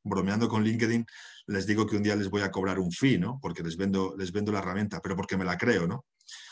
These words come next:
Las posibilidades que una herramienta como LinkedIn, no hagan caso a gente,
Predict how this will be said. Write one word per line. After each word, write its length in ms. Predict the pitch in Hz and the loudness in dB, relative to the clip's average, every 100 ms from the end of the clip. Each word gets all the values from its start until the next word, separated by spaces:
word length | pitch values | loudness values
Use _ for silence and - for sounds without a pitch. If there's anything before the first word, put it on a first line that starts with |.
| - - | -16 -6
Las 200 | 104 - | -4 -2
posibilidades 580 | 107 104 101 120 123 | -2 0 2 4 2
que 160 | - 113 | 2 2
una 180 | 117 117 | 4 4
herramienta 400 | 113 110 110 101 | 2 2 0 0
como 220 | 101 101 | -2 2
LinkedIn, 480 | 120 123 180 170 - 101 | 4 4 2 -2 -6 2
no 160 | 120 | 6
hagan 260 | 156 151 127 | 6 4 4
caso 320 | 135 131 117 | 4 4 2
a 60 | 101 | 2
gente, 500 | 113 107 107 101 | 0 2 2 0